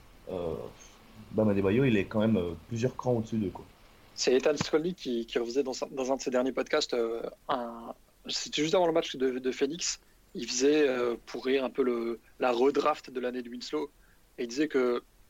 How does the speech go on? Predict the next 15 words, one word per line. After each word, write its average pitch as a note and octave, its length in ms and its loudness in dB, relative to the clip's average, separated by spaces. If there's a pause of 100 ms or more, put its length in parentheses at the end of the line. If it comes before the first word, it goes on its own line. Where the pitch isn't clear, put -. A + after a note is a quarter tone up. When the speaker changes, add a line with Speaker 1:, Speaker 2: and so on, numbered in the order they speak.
(440)
Speaker 2:
il C#3+ 140 0
est D3 60 4
probablement D3+ 640 2
pas E3 180 2
drafté D3+ 480 0
si D3+ 140 -8
on B2+ 80 -4
le B2 40 -4
refait C3 280 -2
devant C3 240 0
Devin B2 220 0
Booker, C3 340 2 (580)
même A#2+ 140 -6
certainement B2 440 -2
pas. D#3 220 2